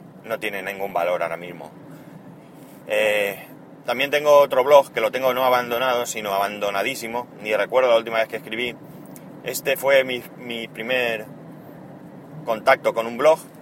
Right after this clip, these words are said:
y pretendía ser algo técnico y, pues, igual que este podcast, se convirtió al final en algo muy general,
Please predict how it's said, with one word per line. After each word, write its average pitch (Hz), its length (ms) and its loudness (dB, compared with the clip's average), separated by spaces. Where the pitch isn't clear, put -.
y 131 140 -4
pretendía 117 520 0
ser 113 540 0
algo 117 240 0
técnico 139 480 2
y, 104 460 -6
pues, 107 320 -2
igual 107 240 4
que 117 60 -4
este 113 140 -4
podcast, 127 480 2
se 104 200 -4
convirtió 101 380 -2
al 107 80 2
final 110 260 0
en 101 100 -4
algo 98 540 0
muy 107 180 -6
general, 98 560 2